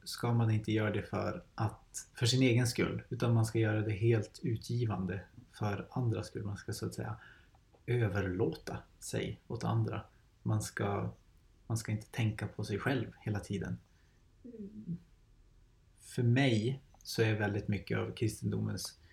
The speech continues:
kärna, syfte, program, förklaring. Allt med kristendomen handlar om att tro. Om att tro på att Jesus är Gud.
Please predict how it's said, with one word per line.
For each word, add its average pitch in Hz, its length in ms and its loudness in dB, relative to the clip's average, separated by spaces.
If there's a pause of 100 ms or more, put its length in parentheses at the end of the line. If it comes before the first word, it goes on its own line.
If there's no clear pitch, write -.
(180)
kärna, 110 600 0 (400)
syfte, - 560 -4 (1600)
program, - 380 -2 (100)
förklaring. 110 540 -2 (520)
Allt 117 480 0 (840)
med 113 540 2
kristendomen 107 600 0
handlar 101 520 -2 (640)
om 120 160 2
att 110 260 0
tro. - 360 8 (180)
Om 120 120 0
att 120 100 4
tro 120 240 6
på 107 320 -2 (300)
att 110 120 0
Jesus 113 400 2
är 101 100 0
Gud. 135 340 0